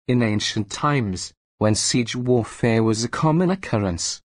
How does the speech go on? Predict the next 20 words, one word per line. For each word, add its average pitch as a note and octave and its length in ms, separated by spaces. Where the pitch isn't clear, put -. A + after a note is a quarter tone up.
catapults A#2+ 760
served C#3 500
as A#2 140
powerful B2 640
tools G2 560
that G#2+ 160
not A2 260
only A#2+ 280
breached A#2 460
physical C#3+ 520
city C#3 440
walls A#2+ 440
but - 220
also B2 400
shattered B2 540
the A#2+ 100
metaphorical C#3 880
barriers G#2 560
of G#2 140
conquest. - 760